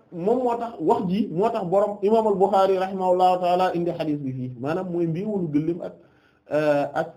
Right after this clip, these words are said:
ak kiiwu gëléem lan mooy àtteem, lan mooy àtte meewalu gëléem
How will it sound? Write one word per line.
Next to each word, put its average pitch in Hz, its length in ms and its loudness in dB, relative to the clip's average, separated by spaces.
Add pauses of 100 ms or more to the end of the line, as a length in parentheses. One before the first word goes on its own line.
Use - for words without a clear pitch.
(180)
ak 160 320 -6
kiiwu 170 240 -6
gëléem 143 280 2
lan 151 120 -4
mooy 151 180 -6
àtteem, 120 300 -10 (1200)
lan 160 220 -4
mooy 151 260 -10
àtte 131 300 -10
meewalu 127 580 -2
gëléem 113 420 -2